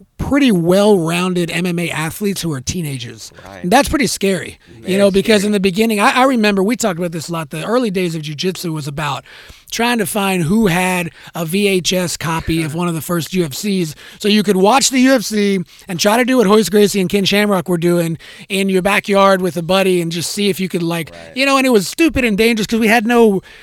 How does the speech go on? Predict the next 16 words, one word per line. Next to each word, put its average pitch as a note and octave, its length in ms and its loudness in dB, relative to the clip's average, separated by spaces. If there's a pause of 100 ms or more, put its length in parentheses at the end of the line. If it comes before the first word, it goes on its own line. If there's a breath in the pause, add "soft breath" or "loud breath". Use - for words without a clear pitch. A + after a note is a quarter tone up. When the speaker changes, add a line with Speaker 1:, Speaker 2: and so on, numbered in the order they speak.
(180 loud breath)
Speaker 1:
we A#3 100 0
had G#3+ 160 4
no G3+ 380 2
coaches E3+ 680 0
and G3 160 -6
we F3+ 100 0
had F3 140 -2
no, B3 760 0 (320)
uh, D3 600 -4 (380 soft breath)
like, D#3 160 -6
martial F#3 400 0
artists E3 220 -4
really E3+ 160 -2
to - 100 -8
learn F#3 260 -2
from, D#3+ 360 -4